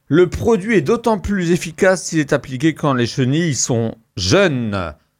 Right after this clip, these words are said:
Moins de trois centimètres, je dirais. Alors, solution que moi j'ai testée, plus radicale,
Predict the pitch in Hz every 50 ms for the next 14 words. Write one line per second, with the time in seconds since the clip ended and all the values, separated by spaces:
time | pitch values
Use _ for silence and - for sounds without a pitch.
0 | _ _ - 131 196 233 240 226 - - 214 208 185 - 175 156 - - 165 151
1 | 139 139 131 120 113 101 98 95 98 85 85 85 82 - - _ _ _ _ _
2 | - _ _ - 117 143 147 139 117 98 90 - - - 196 226 240 262 208 -
3 | - 175 196 185 175 185 - - 123 110 139 190 262 269 240 175 170 165 - 151
4 | 131 - - _ 165 151 175 - - - _ _ _ _ _ _ _ _ - 233
5 | 277 240 214 180 160 147 131 - 170 180 202 233 240 226 208 170 135 117 95 82